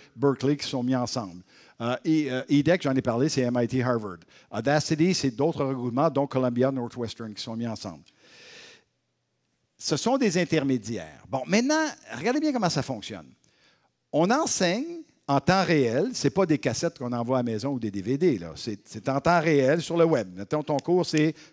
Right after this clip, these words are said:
le lundi après-midi. OK, t'es devant l'ordinateur et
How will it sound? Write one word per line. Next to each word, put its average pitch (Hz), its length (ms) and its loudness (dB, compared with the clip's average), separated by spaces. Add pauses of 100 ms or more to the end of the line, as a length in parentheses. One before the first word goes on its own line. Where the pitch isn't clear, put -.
(120)
le 139 100 4
lundi 160 300 4
après-midi. 143 560 0 (280)
OK, 180 220 0 (400)
t'es 131 100 -2
devant 160 160 4
l'ordinateur 143 640 2 (340)
et 160 280 4